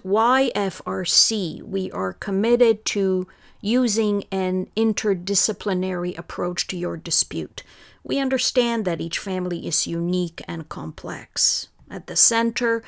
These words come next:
we will ensure that your family benefits from our individual areas of expertise to help you achieve long-lasting and effective solutions.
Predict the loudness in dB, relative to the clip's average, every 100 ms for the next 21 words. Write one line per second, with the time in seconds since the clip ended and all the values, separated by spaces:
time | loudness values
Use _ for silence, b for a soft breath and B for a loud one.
0 | B B B -6 -4 0 2 0 -2 -4
1 | -4 -2 0 2 2 0 0 -2 -2 2
2 | 4 4 0 -4 -4 -2 0 0 -2 -2
3 | -2 -2 -4 -6 -4 -6 -4 -6 -4 -6
4 | -4 -4 -6 B B B B B 2 6
5 | 6 8 8 8 4 2 2 2 2 0
6 | -2 -4 -8 -8 -6 -6 -8 -6 -4 -2
7 | -2 -2 0 -2 -2 0 0 2 0 -2
8 | -2 -4 -6 -12 -20 b b b b 0
9 | 2 4 4 4 4 2 2 0 -2 -4
10 | -6 _ _ -6 -6 -8 -10 -10 -10 -8
11 | -8 -8 -10 -10 -12 -12 -8 -8